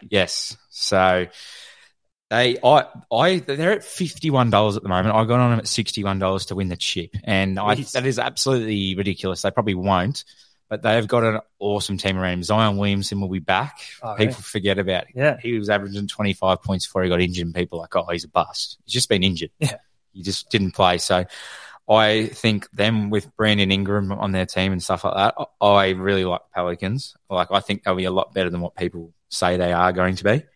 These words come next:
Speaker 1: Um, so basically, I think you've, you've got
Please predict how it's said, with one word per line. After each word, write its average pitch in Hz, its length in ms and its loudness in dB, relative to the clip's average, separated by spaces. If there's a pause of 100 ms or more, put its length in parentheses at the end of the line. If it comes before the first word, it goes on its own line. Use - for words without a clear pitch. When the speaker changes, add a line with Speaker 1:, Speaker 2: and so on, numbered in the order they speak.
(600)
Speaker 1:
Um, 107 520 2
so 113 240 2
basically, 135 440 2
I 113 120 4
think 110 260 -4
you've, 95 340 -6 (460)
you've 101 180 -4
got 107 300 2